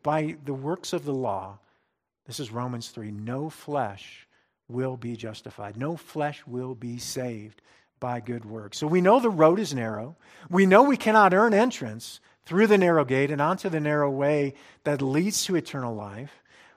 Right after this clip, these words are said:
We know that it is impossible for sal-, for the salvation of the one body of Christ to be true and the salvation of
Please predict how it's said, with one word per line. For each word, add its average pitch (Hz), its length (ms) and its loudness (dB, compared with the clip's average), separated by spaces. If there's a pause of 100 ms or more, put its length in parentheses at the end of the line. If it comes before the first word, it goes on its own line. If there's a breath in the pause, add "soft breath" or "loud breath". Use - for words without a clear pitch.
We 175 220 2
know 208 320 6
that 202 220 2
it 170 140 0
is 170 140 0
impossible 196 1000 -2
for 151 220 -8
sal-, 180 440 0
for 175 140 -6
the 156 80 -2
salvation 180 1000 0 (360 loud breath)
of 170 160 0
the 160 100 2
one 175 320 0
body 220 380 6
of - 100 0
Christ 147 360 0
to 139 40 -12
be 131 120 -2
true 127 460 -6 (260 loud breath)
and 165 120 -2
the 165 60 0
salvation 208 680 6
of 165 100 -6